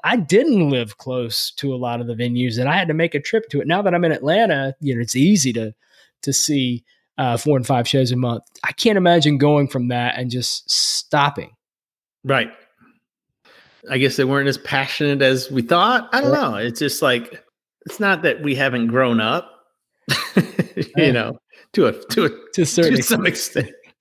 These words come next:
Speaker 1: I take pride in trying to maintain my youth.
Speaker 2: Right.
Speaker 1: Um, but,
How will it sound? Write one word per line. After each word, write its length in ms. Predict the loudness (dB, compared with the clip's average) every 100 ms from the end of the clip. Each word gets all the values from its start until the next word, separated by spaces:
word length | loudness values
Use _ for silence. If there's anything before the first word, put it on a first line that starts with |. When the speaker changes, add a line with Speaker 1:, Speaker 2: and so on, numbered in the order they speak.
| -2
Speaker 1:
I 60 |
take 320 | 0 2 0 2
pride 380 | 2 4 4
in 260 | 2 0 -2
trying 340 | -4 0 0 0
to 60 |
maintain 600 | -2 -2 -4 -4 -4 -4
my 120 | -6
youth. 540 | -8 -8 -8 -8 -12 -20 _ _ _
Speaker 2:
Right. 280 | -2 0 2 2 0
Speaker 1:
Um, 240 | -4 -8 -14 _ _
but, 400 | -2 0 2 -2